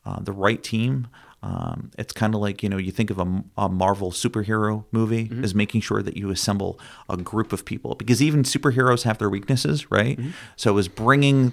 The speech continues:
Speaker 1: the strongest team together with the resources, um, to try to move projects and, and things forward.
Speaker 2: So when you,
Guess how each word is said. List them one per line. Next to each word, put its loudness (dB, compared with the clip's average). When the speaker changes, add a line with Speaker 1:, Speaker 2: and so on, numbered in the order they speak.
Speaker 1:
the -2
strongest 4
team 2
together 2
with 4
the 6
resources, 0
um, -2
to -10
try -2
to -2
move 0
projects -2
and, -6
and -2
things -2
forward. -8
Speaker 2:
So -2
when 4
you, 4